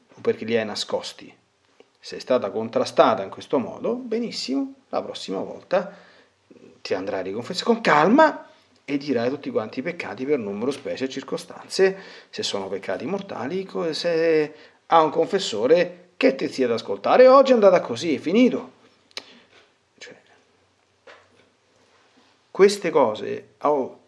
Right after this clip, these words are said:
attenzione, quanta pena faceva veder Gesù soffrire da parte di questa sorta di gente, anime devote, quindi parla di gente che si confessa, capite? Perché dentro la devozione,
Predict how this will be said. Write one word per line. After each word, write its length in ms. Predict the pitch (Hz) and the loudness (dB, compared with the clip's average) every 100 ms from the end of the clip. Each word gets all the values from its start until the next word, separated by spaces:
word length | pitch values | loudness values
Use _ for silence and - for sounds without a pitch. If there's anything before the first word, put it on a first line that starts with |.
| _ | _
attenzione, 800 | - - 117 - 220 151 107 - _ _ _ _ | -16 -10 -10 4 4 4 -2 -10 _ _ _ _
quanta 580 | - 185 202 185 156 139 | 2 4 4 2 2 2
pena 460 | 175 139 107 101 | 2 0 -2 -8
faceva 420 | - 110 - 175 117 | -8 -8 -2 0 0
veder 300 | 117 147 131 | 2 0 0
Gesù 240 | 110 170 | -10 -8
soffrire 380 | 123 117 180 131 | -8 -4 0 0
da 100 | 117 | 0
parte 260 | 156 - | 0 0
di 100 | 120 | -4
questa 300 | 117 131 127 | -2 -4 -6
sorta 380 | - 180 180 147 | -6 -6 -4 -6
di 160 | 117 104 | -6 -6
gente, 500 | 131 113 90 - - _ _ _ _ _ | -4 -4 -8 -20 -20 _ _ _ _ _
anime 400 | 180 190 160 175 | 2 2 2 -2
devote, 600 | 131 123 156 - 101 - _ _ _ _ _ _ - | -2 4 4 4 -8 -12 _ _ _ _ _ _ -8
quindi 220 | 120 110 | -6 0
parla 220 | 147 127 | 0 0
di 100 | 127 | -2
gente 240 | 175 175 | -4 -4
che 80 | 110 | -6
si 120 | - | -6
confessa, 640 | 123 113 - 151 110 - - _ _ _ _ _ _ _ | -6 -2 4 4 4 -10 -14 _ _ _ _ _ _ _
capite? 440 | - 120 113 - _ _ - - _ _ _ _ _ _ _ _ _ _ - _ | -16 -12 -12 -16 _ _ -20 -20 _ _ _ _ _ _ _ _ _ _ -16 _
Perché 280 | 127 - 127 | -8 -6 -2
dentro 340 | 185 196 143 | -2 0 0
la 120 | 127 | 2
devozione, 880 | 139 120 113 - 139 104 95 104 - | 2 0 -4 -6 -4 -4 -8 -14 -16